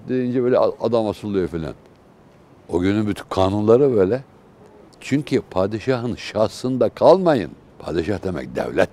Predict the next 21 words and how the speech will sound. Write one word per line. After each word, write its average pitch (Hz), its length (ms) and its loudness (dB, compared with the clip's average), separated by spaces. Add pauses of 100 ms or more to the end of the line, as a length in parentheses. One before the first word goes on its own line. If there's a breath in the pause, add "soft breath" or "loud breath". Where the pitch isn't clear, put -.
demek. - 260 -20 (1900 loud breath)
Bir - 40 -16
şey 143 160 4
anlatayım. 101 460 -2 (260)
Sadrazam 123 520 4
Mehmed 120 300 2
Emin 120 180 2
Ali 107 280 2
Paşa. - 300 -8 (640)
Sultan 87 280 0
Aziz'in 76 280 -4
sadrazamı. - 600 -12 (1300 loud breath)
Çok - 280 0
mühim 113 460 2
bir 90 40 -2
mesele 67 500 -6
var. 120 180 -2 (840)
Gece 139 260 6
vakti 131 460 2 (440)
çırağına 95 500 4
gelmiş, 113 520 0